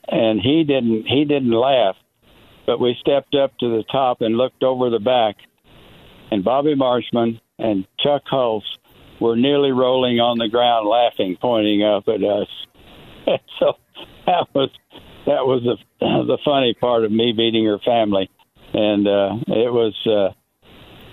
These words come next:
it was, uh, incredible. We were, we met the first of May, we were engaged the first of June, and got married on July the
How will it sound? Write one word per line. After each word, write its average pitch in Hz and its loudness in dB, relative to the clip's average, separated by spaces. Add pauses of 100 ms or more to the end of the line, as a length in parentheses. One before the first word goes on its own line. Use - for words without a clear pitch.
(120)
it 120 0
was, 113 0
uh, 101 0
incredible. 110 0
We 110 0
were, 107 -2
we 107 0
met 131 0
the 120 -2
first 123 -2
of 104 -2
May, 127 0 (600)
we 110 0
were 117 0
engaged 117 -2
the 110 -2
first 120 -2
of 95 -4
June, 120 0 (500)
and 104 -2
got 113 0
married 117 0
on 107 0
July 110 0
the 101 -2